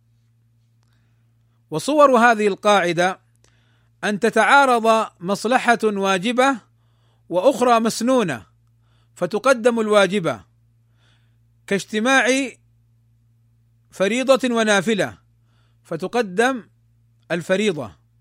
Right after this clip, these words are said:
فمثلًا لو ضاق الوقت وأراد الإنسان أن يصلي الفجر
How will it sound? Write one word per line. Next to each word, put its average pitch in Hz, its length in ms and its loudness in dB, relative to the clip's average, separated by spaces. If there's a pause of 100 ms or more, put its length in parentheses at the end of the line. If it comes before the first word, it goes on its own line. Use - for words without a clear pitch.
(460)
فمثلًا 214 540 -2
لو 190 200 -2
ضاق 240 300 -2
الوقت 208 560 -2 (1900)
وأراد 202 380 0
الإنسان 240 440 0
أن 226 100 -4
يصلي 220 440 -2
الفجر 175 440 -2